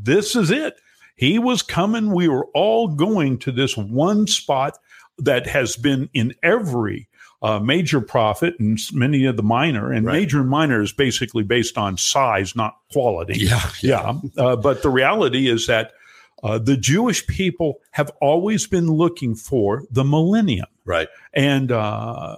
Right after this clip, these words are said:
Speaker 1: but it wasn't considered a millennium. Un-, uh, it was considered to them, that's the way it's going to be from here on out.
Speaker 2: Right. Uh, Nathan is as big as,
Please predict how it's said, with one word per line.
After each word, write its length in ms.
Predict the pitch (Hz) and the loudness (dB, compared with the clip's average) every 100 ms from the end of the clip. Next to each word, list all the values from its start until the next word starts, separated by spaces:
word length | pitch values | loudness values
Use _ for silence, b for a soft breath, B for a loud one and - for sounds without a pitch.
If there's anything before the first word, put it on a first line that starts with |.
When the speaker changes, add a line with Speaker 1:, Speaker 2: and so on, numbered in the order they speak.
| - | -2
Speaker 1:
but 180 | 143 | 0
it 160 | 156 160 | 2 2
wasn't 400 | 160 170 180 - | 2 0 -2 -4
considered 600 | - 160 - 214 196 - - | -4 -2 0 2 2 0 -2
a 100 | 156 | 0
millennium. 760 | 143 147 147 220 190 104 120 - | 2 0 2 0 0 0 -2 -2
Un-, 240 | 139 156 B B B - | -2 -2 B B B -6
uh, 240 | 113 113 - _ - - | -2 -2 -6 _ -8 -2
it 140 | 220 | 0
was 200 | 240 151 | 2 0
considered 680 | - 165 135 - 233 247 117 | -2 -2 -2 0 0 -2 -2
to 100 | - | -4
them, 320 | 113 208 190 b b - | -2 -2 -4 b b -4
that's 380 | 185 131 - | -2 -2 -4
the 80 | - | -2
way 200 | 139 160 | 0 2
it's 140 | 123 - | 0 0
going 240 | 160 135 | 0 0
to 80 | 117 | -2
be 220 | 110 131 | 0 0
from 180 | - 117 | 0 0
here 220 | 135 120 | 2 2
on 160 | 101 117 | 2 0
out. 280 | 220 - - | -2 -4 -2
Speaker 2:
Right. 240 | 85 87 - _ B B B - | 0 0 -2 _ B B B -4
Uh, 240 | 90 85 85 - _ _ 90 | 0 0 -2 -10 _ _ -4
Nathan 420 | 92 95 87 80 | 0 0 -2 -4
is 160 | 76 | -2
as 160 | 80 73 | -2 -4
big 300 | 73 85 76 | -2 -2 0
as, 280 | 73 69 | -2 -2